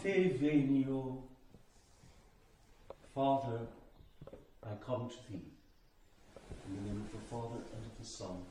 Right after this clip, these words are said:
and of the Holy Ghost. Amen.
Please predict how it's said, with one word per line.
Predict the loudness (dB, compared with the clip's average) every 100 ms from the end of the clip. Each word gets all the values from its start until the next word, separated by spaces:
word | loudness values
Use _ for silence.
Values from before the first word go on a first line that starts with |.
| -16 -20 -20 -16 -10
and | -8
of | -8
the | -10
Holy | -10 -10 -8
Ghost. | -8 -8 -10 -8 -8 -10 -14 -18 -14 -10
Amen. | -8 -8 -10 -14 -16 -16 -14 -14 -14 -14 -14 -12 -12 -10 -12 -12 -8 -8